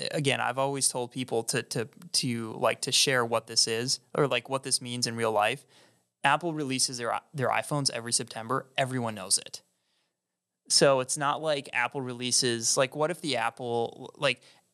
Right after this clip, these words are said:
like, everyone just knows they're gonna re-, they're releasing iPhones, so it doesn't move the stock price. Why? Because everyone's already, everyone already knows that.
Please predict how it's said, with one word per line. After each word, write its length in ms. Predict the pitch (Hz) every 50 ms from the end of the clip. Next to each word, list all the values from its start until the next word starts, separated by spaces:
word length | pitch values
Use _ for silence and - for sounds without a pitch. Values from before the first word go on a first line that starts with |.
| _ _ _ _ _ -
like, 140 | 170 143
everyone 320 | 170 151 165 185 202 214 196
just 160 | 175 156 -
knows 160 | 160 143 143 143
they're 80 | 147
gonna 160 | 139 143 139
re-, 260 | 135 131 - 80 80 - _ - 71 82 160 160 165 -
they're 140 | 147 143
releasing 420 | 131 127 127 120 123 120 - - 120
iPhones, 380 | 113 113 117 - 147 147 143 143
so 100 | - 131
it 80 | 123 131
doesn't 220 | - 165 165 180 175
move 100 | 160 131
the 40 | 123
stock 280 | - - 120 120 127
price. 240 | - 165 160 165 - -
Why? 220 | 131 117 120 131
Because 600 | 143 147 139 - 131 120 120 117 - - - - _ _ _ _ _ _ _ - -
everyone's 260 | 135 135 147 147 127
already, 240 | 131 131 127 117 107 107 _ -
everyone 260 | - 151 147 156 151 139
already 200 | 127 117 107 98
knows 320 | 104 107 113 117 110 - -
that. 240 | - 82 76 -